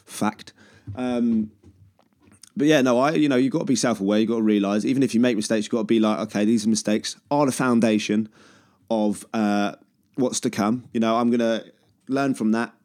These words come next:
and then grow into it. So that's where now I'm just, you know, trying to become the best person I possibly can be before I give my all into a relationship. And, um,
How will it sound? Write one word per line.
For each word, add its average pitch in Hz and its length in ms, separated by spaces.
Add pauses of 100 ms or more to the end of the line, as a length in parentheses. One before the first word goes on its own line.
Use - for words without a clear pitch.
(160)
and 123 100
then 110 140
grow 117 300
into 107 260
it. 98 140
So - 60
that's - 240
where 131 200
now 120 300
I'm 110 100
just, 110 220
you 107 80
know, 107 220 (360)
trying 147 180
to 127 40
become 117 260
the 110 80
best 147 500
person 127 380
I 107 60
possibly 110 420
can 107 300
be 98 320 (300)
before 104 340
I 98 60 (200)
give 107 140
my 101 200
all 95 160
into 95 220
a 95 60
relationship. 95 600 (420)
And, 107 420
um, 95 640